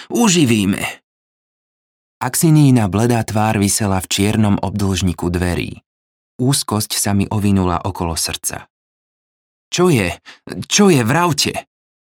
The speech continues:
bolestne som vykríkol. Muž stíchol a pošepkal mi ako nejaké tajomstvo a oči mal odrazu bezodné.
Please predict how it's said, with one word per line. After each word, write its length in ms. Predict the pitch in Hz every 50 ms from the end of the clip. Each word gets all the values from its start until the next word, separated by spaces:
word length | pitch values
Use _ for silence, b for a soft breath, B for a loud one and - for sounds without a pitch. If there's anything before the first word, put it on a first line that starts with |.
| _ _ _ -
bolestne 480 | 104 117 117 113 101 - - - 98
som 240 | 92 - - 92 95
vykríkol. 640 | 92 98 90 - 85 85 78 - - 78 78 - - _ _ _ _ _ _ _ _ _ _ _ _ _ _ _ _ _ _ _ _
Muž 320 | 123 143 156 139 - - -
stíchol 480 | - - 127 127 123 - 123 117 113
a 160 | - - 101
pošepkal 640 | - - 110 107 - 110 - - - 104 101 101 101
mi 80 | 104 -
ako 320 | - 104 101 - - 101
nejaké 400 | 98 98 104 101 98 - - 92
tajomstvo 640 | 87 - 107 113 113 110 113 - - - 113 123 127
a 160 | 110 82 -
oči 240 | - 135 - - 117
mal 240 | 107 101 95 90 -
odrazu 400 | 101 101 101 98 98 92 92 92
bezodné. 640 | 87 101 95 90 87 76 69 76 62 50 50 -